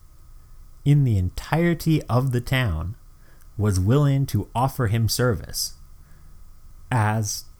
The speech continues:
he was just looking for a meal because he wanted to go back to his hometown to see his family.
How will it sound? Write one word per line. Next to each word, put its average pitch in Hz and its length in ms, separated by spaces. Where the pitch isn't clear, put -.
he 147 240
was 110 220
just - 200
looking 110 440
for - 240
a 92 60
meal 110 440
because 123 280
he 123 60
wanted 120 340
to - 60
go 120 160
back 110 320
to 131 100
his 120 140
hometown 120 560
to 117 80
see 107 300
his 131 200
family. 131 460